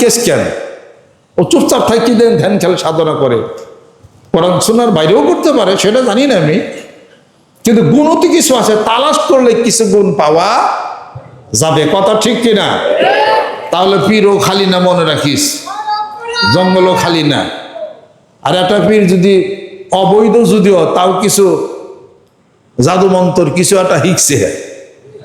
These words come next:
কিছু একটা পারে। কমপক্ষে সাত দিন তো তুই অসুস্থ থাকবি, হে কাম তোর হাইরা দেব, বুঝিস? কথা ঠিক কিনা কর? আরে কোরআন শোনার বাইরে,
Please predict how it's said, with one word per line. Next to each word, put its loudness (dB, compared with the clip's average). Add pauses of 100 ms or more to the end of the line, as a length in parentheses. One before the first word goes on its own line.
(840)
কিছু 2
একটা 0
পারে। 0 (680)
কমপক্ষে 2
সাত -2
দিন 2
তো 4
তুই 2
অসুস্থ 0
থাকবি, -2 (220)
হে 2
কাম 0
তোর 0
হাইরা 0
দেব, 0
বুঝিস? -2 (1000)
কথা 0
ঠিক 0
কিনা 4
কর? 0 (1300)
আরে 0
কোরআন 2
শোনার 2
বাইরে, 2